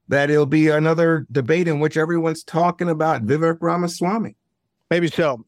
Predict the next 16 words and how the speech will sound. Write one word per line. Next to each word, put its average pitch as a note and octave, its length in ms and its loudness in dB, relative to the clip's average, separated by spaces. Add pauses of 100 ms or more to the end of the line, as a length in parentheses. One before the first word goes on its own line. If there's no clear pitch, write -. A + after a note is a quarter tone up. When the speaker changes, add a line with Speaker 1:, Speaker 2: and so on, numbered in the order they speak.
Speaker 2:
Jared, E3+ 480 0
uh, C#3 400 0
the C#3+ 120 -4
former E3 260 0
president E3+ 480 -2
heading D#3 240 -4
to D3 100 -2
Iowa D3+ 500 0
this D3 240 -8
weekend, E3 640 -4 (120)
uh, C3 320 -2
going C#3 320 0
to C3+ 100 0
an B2+ 80 -4
Iowa C#3 400 -2
State, D3+ 400 -2